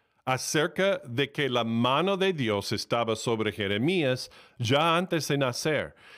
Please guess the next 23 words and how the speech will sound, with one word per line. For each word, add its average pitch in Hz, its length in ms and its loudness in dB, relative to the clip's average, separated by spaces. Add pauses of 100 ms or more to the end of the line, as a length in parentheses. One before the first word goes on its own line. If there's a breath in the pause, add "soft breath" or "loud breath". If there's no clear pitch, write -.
(120)
y 139 100 0
que 131 160 -2
Di-, 117 340 -2
y 147 140 -2
que 120 520 0
Dios 139 340 0
tenía 139 420 0
un 135 160 0
propósito 135 600 0
especial 127 580 0
para 104 260 -2
que 104 340 0
él 160 100 -2
lo 139 160 2
llevara 113 420 2
a 139 100 -4
cabo, 131 460 -4 (720)
que 117 140 0
Dios 117 340 0
determinó 127 840 0
para 123 280 2
él 127 400 0
aún 120 480 2